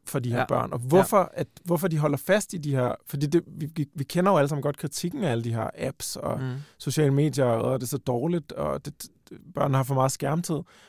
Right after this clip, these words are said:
Speaker 1: Men her, der får man også lov at se dem lave TikTok-videoer med deres venner, de har det sjovt, de har også deres sociale liv på nettet, det er hestelivet, går ind på nettet, alle de her ting. Plus, at noget, som faktisk gjorde indtryk på mig, var det her med, at de siger,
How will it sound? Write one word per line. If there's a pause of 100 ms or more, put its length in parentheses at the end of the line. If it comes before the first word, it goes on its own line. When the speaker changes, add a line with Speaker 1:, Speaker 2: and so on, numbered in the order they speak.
Speaker 1:
Men
her,
der
får
man
også
lov
at
se
dem
lave
TikTok-videoer
med
deres
venner,
de
har
det
sjovt,
de
har
også
deres
sociale
liv
på
nettet,
det
er
hestelivet,
går
ind
på
nettet, (480)
alle
de
her
ting. (720)
Plus,
at (220)
noget,
som
faktisk (240)
gjorde
indtryk
på
mig,
var
det
her
med,
at
de
siger,